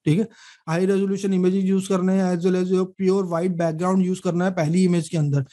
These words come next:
उसकी क्या वजह है? देखिए ये आपको नजर आ रहा है, ये दोनों तस्वीर, ये जो आपके पास सनग्लासेस रखे हैं, बैकग्राउंड में व्हाइट है, उसके बाद सेकंड तस्वीर में कुछ भी यूज़ करो आप, <clears throat> ठीक है, सेकंड इमेज के अंदर आप कुछ भी यूज़ करें, चाहे इमेज लगाएं, कुछ भी लगाएं,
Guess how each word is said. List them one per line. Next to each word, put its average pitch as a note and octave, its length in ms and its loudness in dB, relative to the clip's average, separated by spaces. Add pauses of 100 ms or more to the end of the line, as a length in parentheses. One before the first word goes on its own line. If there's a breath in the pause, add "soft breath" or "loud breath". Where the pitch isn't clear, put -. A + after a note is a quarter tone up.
(220 loud breath)
उसकी G3 260 -2
क्या G#3 120 0
वजह F3+ 160 0
है? F3 80 -4
देखिए F#3 280 0
ये G3 80 2
आपको F#3+ 280 -2
नजर F#3+ 220 0
आ F3+ 100 0
रहा A#3 100 -2
है, A#3 60 -8 (300 soft breath)
ये F#3 140 0
दोनों F#3 260 0
तस्वीर, G3 360 -4
ये F#3 260 -2
जो G3 100 0
आपके F#3 240 -2
पास G3 160 0
सनग्लासेस F#3+ 520 0
रखे F3+ 180 -2
हैं, G3+ 140 -2
बैकग्राउंड F#3 420 0
में G#3+ 80 -2
व्हाइट E3+ 300 2
है, C#3+ 100 -8 (280)
उसके G3 220 0
बाद A3+ 160 0
सेकंड G#3 400 -2
तस्वीर G#3+ 260 0
में A#3 100 0
कुछ F3+ 120 0
भी F3 140 -2
यूज़ G3 180 0
करो E3 200 -2
आप, D3+ 200 -6 (680 loud breath)
<clears throat> D#3 420 -2
ठीक F#3 140 -2
है, B3+ 60 0
सेकंड G#3 380 0
इमेज G#3+ 240 0
के A3+ 80 -4
अंदर G#3+ 200 -2
आप G3 240 -4
कुछ G3+ 140 0
भी A3 160 0
यूज़ G#3+ 180 -4
करें, G3 260 0
चाहे G3 220 0
इमेज F#3+ 360 0
लगाएं, F3 460 -2
कुछ E3+ 160 0
भी G3 120 -2
लगाएं, F3 420 -2